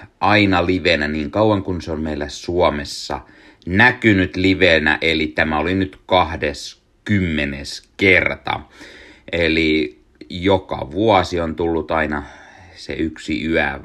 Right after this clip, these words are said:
valvottua Oscareiden merkissä ja, merkeissä, ja niin myös tänä vuonna. Ihmiset on varmaan lukenut uutisissa, mitä kaikkea siellä sattui. Tämä Will Smith, Chris Rock-tapaus, mutta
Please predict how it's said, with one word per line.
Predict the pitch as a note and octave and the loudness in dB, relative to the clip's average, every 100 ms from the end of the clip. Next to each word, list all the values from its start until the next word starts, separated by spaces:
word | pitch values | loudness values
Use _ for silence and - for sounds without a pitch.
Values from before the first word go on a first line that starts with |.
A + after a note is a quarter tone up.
| D#2 | 0
valvottua | F2 E2+ D#2 D2+ - C#2 | 2 2 -2 -6 -6 -2
Oscareiden | D#2 D#2 - D2+ C#2+ C#2 C#2 | -2 -4 -8 -4 -4 -4 -8
merkissä | D2 E2 D#2+ D2+ - - G1+ | -6 -2 -2 -4 -10 -12 -10
ja, | G1+ - _ - | -8 -10 _ -4
merkeissä, | F#2 D#2 - D2+ - D2 | 0 0 0 0 -2 -4
ja | |
niin | D2+ C3 | -2 0
myös | G#2+ E2+ | 0 -2
tänä | - E2 D2 C2 B1+ | -2 -2 -2 -6 -6
vuonna. | D2+ C#2 - - _ _ _ _ _ _ _ _ - - - - - - - _ | -4 -4 -6 -16 _ _ _ _ _ _ _ _ -20 -20 -20 -20 -20 -20 -20 _
Ihmiset | F#2 F#2+ F2+ F#2 | -2 -2 0 -2
on | F2+ | 2
varmaan | F2+ F2+ E2 | 2 2 0
lukenut | E2 D#2+ D#2+ D#2 - | -2 -2 -4 -4 -4
uutisissa, | D#2+ D2+ D#2 D2 - - D2 - - - | -4 -2 -2 -4 -8 -10 -12 -16 -20 -16
mitä | D2+ C#2 D2 | -14 -8 -6
kaikkea | C#2 D2 C2+ - C#2+ C#2 | -4 -4 -4 -8 -10 -10
siellä | D2 D2 | -10 -12
sattui. | - F#2+ F#2+ - _ G2 F2+ E2+ D2 - _ _ _ _ _ _ _ - - | -4 0 0 -2 _ 0 2 0 -4 -12 _ _ _ _ _ _ _ -20 -18
Tämä | - D2+ C#2 | -12 -8 -6
Will | D#2+ D#2 | -6 -6
Smith, | - E2 D#2+ - - - | -8 -8 -10 -12 -20 -10
Chris | D#2 D2 - | -8 -8 -2
Rock-tapaus, | F2+ F#2 - - D#2+ - E2 D#2 D#2 - | 0 -2 -4 -6 -4 -2 -2 -2 -4 -6
mutta | E2 D2+ - - D2+ | -8 -8 -8 -4 -4